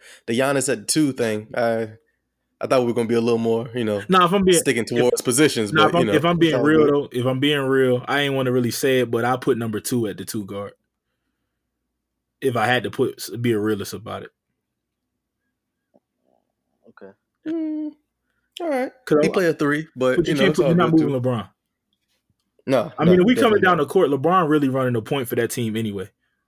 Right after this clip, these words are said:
Speaker 2: LeBron running the point, and I'm putting Klay and Kawhi, or actually I'm putting Klay and K D on the wing,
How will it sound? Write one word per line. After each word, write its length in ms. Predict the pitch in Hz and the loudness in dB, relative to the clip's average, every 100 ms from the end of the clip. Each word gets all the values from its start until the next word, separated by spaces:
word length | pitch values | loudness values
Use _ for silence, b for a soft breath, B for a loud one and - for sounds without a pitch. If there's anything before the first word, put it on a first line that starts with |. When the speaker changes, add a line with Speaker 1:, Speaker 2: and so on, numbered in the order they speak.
| _ | _
Speaker 2:
LeBron 380 | 107 110 143 151 | -8 -2 0 0
running 200 | 143 143 | 0 -2
the 60 | 127 | -4
point, 420 | 123 139 127 123 _ - | -4 -2 -2 -2 _ -10
and 120 | 117 | -6
I'm 80 | 123 | -2
putting 200 | 139 120 | -2 0
Klay 220 | 139 131 | 0 0
and 80 | 123 | 0
Kawhi, 560 | 123 120 123 117 107 123 | 0 0 2 0 -4 -8
or 280 | 117 117 110 | -4 -2 -2
actually 320 | 120 156 135 | -2 -2 -2
I'm 100 | 127 | -4
putting 240 | 123 127 113 | 0 -2 -2
Klay 500 | - 151 147 139 139 _ _ _ _ _ _ _ _ _ | 0 2 2 0 -6 _ _ _ _ _ _ _ _ _
and 200 | 123 113 | -6 -4
K 180 | - 143 | 0 2
D 320 | 143 139 131 - _ _ | 2 0 -2 -10 _ _
on 120 | 120 | -8
the 60 | 131 | -4
wing, 500 | 127 151 147 147 143 | -2 -2 -2 -4 -8